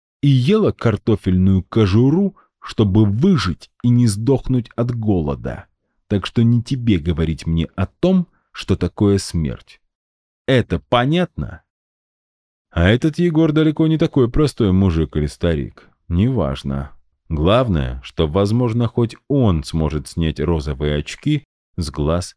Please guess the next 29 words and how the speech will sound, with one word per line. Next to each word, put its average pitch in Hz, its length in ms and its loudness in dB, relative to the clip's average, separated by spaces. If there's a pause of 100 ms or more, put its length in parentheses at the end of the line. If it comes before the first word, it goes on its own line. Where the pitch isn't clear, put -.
(140)
Веты. 73 560 -8 (920)
Вот 76 260 -2
только 87 300 0
нужен 113 360 2
ли 104 120 2
мне 101 260 2
такой 98 420 -2
в - 100 -12
клане? 101 680 -4 (320)
Даже 76 300 -4
не 73 120 -2
знаю. 67 560 -8 (280)
У 98 80 0
него 92 300 2
жизненный 85 480 0
опыт, - 300 -4
конечно, 82 420 -4
серьёзный, 85 840 -4 (360)
но 78 160 0
как 98 320 -2
он 95 140 0
тогда 92 360 0
попал 98 560 -2
в 85 80 -2
этот 95 320 -2
мир 98 280 0
меча 98 420 0
и 107 100 0
магии? 101 840 -2